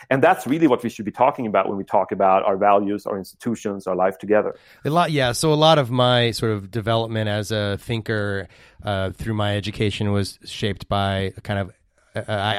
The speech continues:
Speaker 2: I, I, so I hear echoes of Aristotle kind of, and you talk about
Speaker 1: Yeah, absolutely.
Speaker 2: Aristotle a lot
Speaker 1: Absolutely.
Speaker 2: about habits
Speaker 1: Yeah.
Speaker 2: and, and habituation and,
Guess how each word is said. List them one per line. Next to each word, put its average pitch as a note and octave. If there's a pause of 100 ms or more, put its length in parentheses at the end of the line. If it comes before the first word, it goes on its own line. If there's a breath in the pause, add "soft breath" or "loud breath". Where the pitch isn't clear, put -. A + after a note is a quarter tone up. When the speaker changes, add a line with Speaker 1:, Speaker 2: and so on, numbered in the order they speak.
(120)
Speaker 2:
I, A#2
I, C3
so C3+
I C3
hear C#3+
echoes A#2+
of G#2
Aristotle G#2
kind G2
of, G2
and G#2
you A2
talk A#2+
about F#2+
Speaker 1:
Yeah, B2+
absolutely. -
Speaker 2:
Aristotle A2+
a A2
lot G2+
Speaker 1:
Absolutely. -
Speaker 2:
about G2+ (180 soft breath)
habits A#2
Speaker 1:
Yeah. A2+
Speaker 2:
and, G#2
and G2+
habituation G#2
and, F#2+